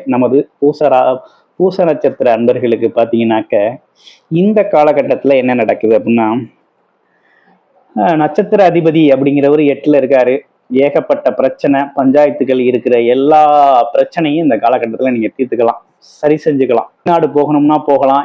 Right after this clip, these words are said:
இன்சூரன்ஸ் மூலமா பணம் வரக்கூடிய ஒரு அமைப்புகள் இருக்குது. அடுத்து பாத்தீங்கன்னாக்க, இடம் சார்ந்த விஷயங்கள், உறவுகள் சார்ந்த விஷயங்கள்ல இருந்து வந்த கசப்புக்கள்லாம் மாறி கொஞ்சம் ஒற்றுமையோட இருக்கக்கூடிய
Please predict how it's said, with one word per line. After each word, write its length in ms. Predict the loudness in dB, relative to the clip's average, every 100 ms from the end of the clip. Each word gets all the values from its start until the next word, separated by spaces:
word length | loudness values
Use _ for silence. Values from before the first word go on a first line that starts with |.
| 0
இன்சூரன்ஸ் 540 | -2 0 0 0 -2 -2
மூலமா 280 | 0 2 -2
பணம் 240 | -2 -2 2
வரக்கூடிய 380 | 2 0 0 2
ஒரு 120 | 2
அமைப்புகள் 460 | 0 -4 -6 -4 -2
இருக்குது. 420 | -2 -4 -4 -2 -4 -4
அடுத்து 400 | -2 0 -2 -2
பாத்தீங்கன்னாக்க, 640 | 0 0 -2 -2 -2 -2 -2 -2 -6 _ _ _ _ _ _ _ _ -6
இடம் 340 | -2 0 0
சார்ந்த 440 | 0 0 2 2 0
விஷயங்கள், 520 | 0 -2 0 -2 -4 -8 _ _ _ -2
உறவுகள் 520 | 2 2 2 2 0
சார்ந்த 400 | 0 0 2 0
விஷயங்கள்ல 540 | -2 -2 0 0 0 0
இருந்து 260 | 0 0
வந்த 260 | 0 0 2 2 0 _ _ _ _ _
கசப்புக்கள்லாம் 1000 | -4 -2 -2 0 -2 -2 -4 0 0 0 0
மாறி 440 | 0 2 2 0 -2 -6 -6
கொஞ்சம் 320 | -2 0 0
ஒற்றுமையோட 680 | 0 0 0 2 2 2 2 0
இருக்கக்கூடிய 640 | -2 0 -4 -2 -2 0